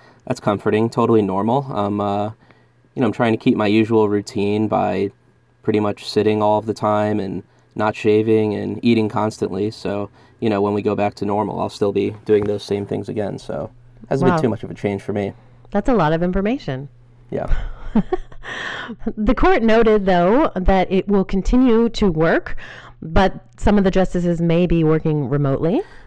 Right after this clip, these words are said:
Speaker 1: Right, and just like the justices, we here at Bloomberg Law have been, uh, sent home to work remotely. So we're recording this, uh, along with our two guests, in four different places. Actually, it's five different places with our, uh,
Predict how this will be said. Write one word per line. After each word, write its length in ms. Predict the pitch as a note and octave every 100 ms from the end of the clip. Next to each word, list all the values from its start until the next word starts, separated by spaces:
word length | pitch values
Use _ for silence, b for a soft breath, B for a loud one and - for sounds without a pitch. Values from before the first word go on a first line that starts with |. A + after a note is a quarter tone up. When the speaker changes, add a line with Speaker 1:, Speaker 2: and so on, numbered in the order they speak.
| -
Speaker 1:
Right, 280 | D3+ A2+ A2
and 500 | C3 A#2 A2+ A2+ A2
just 160 | - -
like 140 | C3+
the 60 | G#2+
justices, 540 | G#2+ G#2+ - D3+ D3
we 140 | A#2 A2+
here 220 | A2+ A2
at 160 | G#2
Bloomberg 340 | A2+ A2 G#2+ G2+
Law 260 | G#2 G#2+
have 280 | B2+ A2 G#2+
been, 360 | G2+ G2+ G2+ G2
uh, 240 | G#2 G2+
sent 260 | G#2+ A#2 B2
home 220 | E3+ C#3
to 380 | - G2+ F#2+ G2 -
work 240 | G#2+ -
remotely. 400 | G2 F#2+ - F2
So 300 | - G2+ G2+
we're 100 | G2+
recording 380 | G2+ A2+ G#2 G#2
this, 320 | B2+ - - B -
uh, 60 |
along 320 | A2 A#2 C#3+ D#3+
with 100 | G#2+
our 140 | G#2
two 200 | - G#2
guests, 400 | G2+ A2 - -
in 280 | G#2 G2+ G2+
four 240 | - D3
different 260 | A#2 G2 F#2+
places. 460 | F#2+ F2 - E3 -
Actually, 220 | C3 A#2+
it's 100 | -
five 180 | C3+ C#3+
different 260 | A2 F#2+
places 380 | G2 G#2 D#3 C3
with 160 | G#2+ G2
our, 240 | F#2+ F#2+
uh, 200 | F#2+